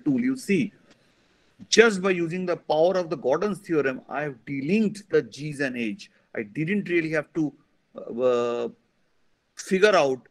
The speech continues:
that they, these two sets are actually having only zero element. Now, once I have written this, and once I've written A transpose,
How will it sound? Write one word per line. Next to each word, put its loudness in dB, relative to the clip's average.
that -4
they, -4
these -10
two -16
sets -6
are -2
actually -8
having -4
only -2
zero -4
element. -8
Now, 0
once 0
I 4
have 0
written -2
this, -6
and -6
once -6
I've -6
written -8
A -2
transpose, -6